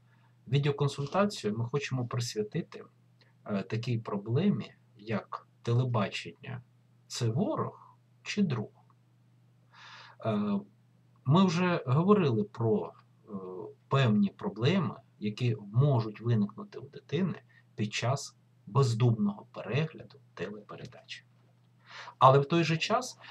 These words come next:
е, варто сказати, що телебачення в розумних межах може виступати і позитивним моментом, і допомагати дітям активно освоювати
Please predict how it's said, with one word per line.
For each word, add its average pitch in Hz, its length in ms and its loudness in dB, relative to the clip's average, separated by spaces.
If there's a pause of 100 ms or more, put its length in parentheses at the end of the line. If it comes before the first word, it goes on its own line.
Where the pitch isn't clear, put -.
е, 107 260 0
варто 113 340 8
сказати, 120 580 -2
що 104 520 -2
телебачення - 920 -2 (240)
в - 80 -10
розумних 123 920 2
межах 170 520 0 (400)
може 160 540 4 (160)
виступати - 920 -4
і 165 200 0 (200)
позитивним 117 720 2 (100)
моментом, 104 720 -2 (360)
і 120 160 2
допомагати 120 800 2
дітям 117 540 -4 (300)
активно 120 840 0
освоювати 107 880 -4